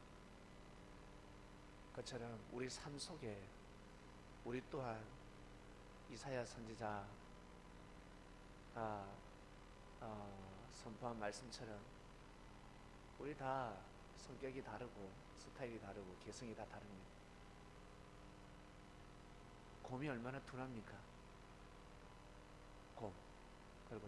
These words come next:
염소, 호랑이, 힘은 세지만 우리 사람보다 감각이 떨어집니다. 그래서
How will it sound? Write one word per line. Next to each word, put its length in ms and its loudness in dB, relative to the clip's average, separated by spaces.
염소, 400 0
호랑이, 240 6
힘은 260 2
세지만 540 0
우리 140 0
사람보다 640 0
감각이 480 0
떨어집니다. 540 0
그래서 500 8